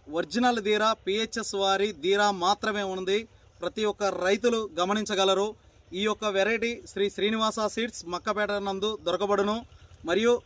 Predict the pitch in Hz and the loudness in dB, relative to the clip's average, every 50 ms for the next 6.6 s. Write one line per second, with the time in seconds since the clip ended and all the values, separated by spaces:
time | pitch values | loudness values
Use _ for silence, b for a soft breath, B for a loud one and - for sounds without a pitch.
0 | - 175 180 185 190 190 185 175 - 226 220 226 220 - B B B B B - | -6 0 0 2 2 2 0 0 0 0 0 0 0 -4 B B B B B -4
1 | 175 170 190 220 214 - 226 220 220 220 220 214 - - - 180 185 185 - 220 | 0 2 2 2 2 2 0 2 4 4 2 2 -2 -6 -6 -4 -4 -2 0 2
2 | 214 220 208 202 202 202 196 202 208 208 220 208 190 208 - - - - - 170 | 2 2 2 2 0 0 0 2 2 4 2 2 0 -2 -10 -20 -20 -14 -4 -2
3 | 185 185 185 180 185 185 202 226 214 - 214 208 220 240 - B B B B B | 0 2 2 2 2 2 2 0 0 0 0 -2 -2 -4 -6 B B B B B
4 | B - - 170 175 208 214 214 - 214 214 208 208 214 - - 240 233 226 - | B -14 -8 -6 0 2 2 2 4 2 2 4 4 4 4 4 4 4 4 0
5 | - - - - - - 190 185 - 208 - 247 226 254 226 233 233 233 226 226 | -6 -20 -20 -20 -10 -8 -8 -6 -6 -6 -6 -4 -4 -4 -4 -2 -2 -2 -2 -2
6 | 226 - - - - - 185 190 185 220 214 180 | -4 -6 -12 -18 -12 -8 -8 -6 -6 -6 -8 -8